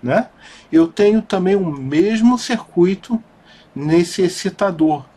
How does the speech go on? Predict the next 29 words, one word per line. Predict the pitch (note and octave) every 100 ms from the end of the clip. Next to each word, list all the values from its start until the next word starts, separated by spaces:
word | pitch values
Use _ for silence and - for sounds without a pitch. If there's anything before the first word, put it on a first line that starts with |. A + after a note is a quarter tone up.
| _ _ _ _ _ -
que | C3
também | C3 C3+ B2+
quando | - D#3+ E3
ele | D#3+
começa | D3+ - C#3+ D3 F#3 F#3+ -
a |
aquecer, | - - A#2+ - - G3+ E3 - _ _ _
ele | B2 C3+
diminui | D3 C#3+ D#3 C#3+ D3 D3 F#3 G3
um | E3
pouco | D#3 E3+ E3 D#3+
a |
excitação. | E3 D#3+ F#3 F3 F3+ D#3+ - C#3+ C#3+ A#2+ _ _ _ _ -
Então, | C3 C3 D3 D#3 D3+
isso, | D3+ D#3+ - F3 D#3+ _ _ _ _ _ -
o | -
que | - G3+
isso | F3+ F3 D#3+ C3
faz? | A2+ F3+ F3+ E3+ C3 - _ _ -
O | D3
aparelho | C#3+ D#3+ D#3 D#3
não | E3 E3+
dá | E3 D#3
defeito | D#3 D#3 - D3+ D3 - _ _ _ _ _ -
com, | - B2+ B2 A2+ A2+ A2 G#2+ G#2+ _ - - _ _ _ _
com | C3+
uma | C3+
certa | C3 C#3+ C3 C#3+
facilidade, | - D3+ C3+ - C#3+ C3+ A2+ A2+ F#2+ -